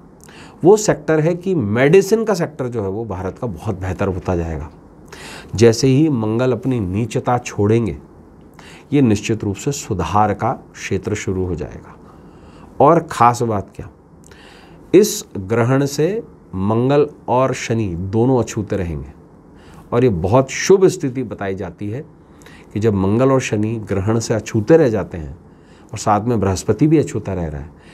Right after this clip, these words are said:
तो ऐसे क्षेत्र में रोज़ी रोज़गार को थोड़ा सा संभल ज़रूर मिलता है, यानी कि रोज़ी रोज़गार आगे की तरफ बढ़ते ज़रूर हैं। तो भारत की जनता को बहुत ज़्यादा,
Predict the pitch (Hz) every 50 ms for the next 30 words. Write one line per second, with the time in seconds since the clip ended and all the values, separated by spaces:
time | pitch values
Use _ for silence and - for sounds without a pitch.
0 | - - - - - - - - 104 107 - - 139 123 - 120 107 - - 104
1 | 95 98 110 127 165 190 165 - - - - - - - - - 113 104 98 110
2 | 117 117 113 110 143 156 147 131 110 101 98 107 113 98 95 110 104 - 143 160
3 | 190 214 214 - - - - - - - 110 113 117 117 113 - 139 143 139 -
4 | - 113 101 104 107 113 135 147 123 117 113 120 123 117 107 101 92 - 113 107
5 | 107 113 123 123 131 120 107 104 101 95 120 120 113 101 95 107 127 135 - -
6 | - 98 98 95 98 104 107 117 107 117 127 120 95 78 90 87 90 92 87 -
7 | 131 131 110 101 98 92 90 87 82 71 71 71 - - - - - - - -
8 | - - - - 143 101 101 95 104 123 156 175 - - 190 175 151 151 151 151
9 | 170 165 175 165 131 101 - 107 113 165 151 135 123 117 104 104